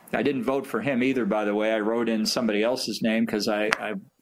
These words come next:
I was not gonna be happy with the Biden presidency for very different reasons. I, I think, uh, Professor Varoufakis is right. I think the Democratic Party is,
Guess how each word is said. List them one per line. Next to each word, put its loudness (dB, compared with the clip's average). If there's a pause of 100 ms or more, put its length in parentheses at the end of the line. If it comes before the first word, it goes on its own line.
(320)
I -4
was 0
not 0
gonna -2
be 0
happy -2
with 2
the -2
Biden 0
presidency -2 (560)
for 0
very 0
different -2
reasons. 0 (340)
I, -2
I -2
think, -4
uh, 2
Professor -2
Varoufakis -2
is 0
right. 0
I 2
think -2
the -6
Democratic 0
Party 0
is, 0